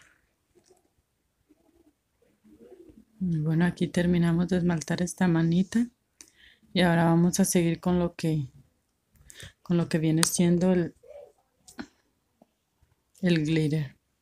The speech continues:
Vamos a aplicar el, el gel de construcción porque le voy a poner gel. Y en este dedito solamente voy a poner una capa de glitter. A mí no me gusta,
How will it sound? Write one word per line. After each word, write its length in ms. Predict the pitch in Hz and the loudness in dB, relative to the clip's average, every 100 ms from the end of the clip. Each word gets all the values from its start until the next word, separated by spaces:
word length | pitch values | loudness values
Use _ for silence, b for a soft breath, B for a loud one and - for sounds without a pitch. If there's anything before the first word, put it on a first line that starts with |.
| B B B | B B B
Vamos 360 | 185 170 180 208 | 4 6 6 4
a 40 | |
aplicar 380 | 202 196 190 180 | 4 2 4 4
el, 260 | 196 196 131 | 6 4 2
el 200 | 165 160 | 0 0
gel 220 | 160 170 | -2 0
de 100 | 185 | 0
construcción 880 | - 196 - 175 - - 202 254 262 | 2 0 0 -6 -2 4 6 6 2
porque 260 | - 185 180 | -6 -6 -2
le 80 | 170 | 0
voy 180 | 165 170 | 2 2
a 160 | 185 | 2
poner 360 | 190 180 175 175 | 0 0 0 -2
gel. 340 | - 196 240 240 _ - - _ _ _ _ - - 381 _ _ - - - _ - - | 2 2 2 -2 _ -20 -20 _ _ _ _ -20 -20 -20 _ _ -20 -20 -20 _ -8 4
Y 160 | 190 | 6
en 140 | 185 180 | 8 6
este 260 | 175 214 | 6 6
dedito 380 | 220 214 208 220 | 10 10 8 6
solamente 540 | 220 208 208 202 202 | 6 8 8 8 8
voy 180 | 202 196 | 8 8
a 100 | 202 | 6
poner 280 | 202 190 175 | 6 2 4
una 220 | 196 202 | 4 4
capa 320 | - 175 196 | 2 2 4
de 120 | 185 160 | 4 2
glitter. 420 | 160 165 160 156 | 0 -2 0 0
A 80 | 160 | 0
mí 100 | 165 | 0
no 140 | 170 | 0
me 180 | 175 170 | 0 -2
gusta, 640 | 165 175 - 180 175 165 | -4 -6 0 2 2 0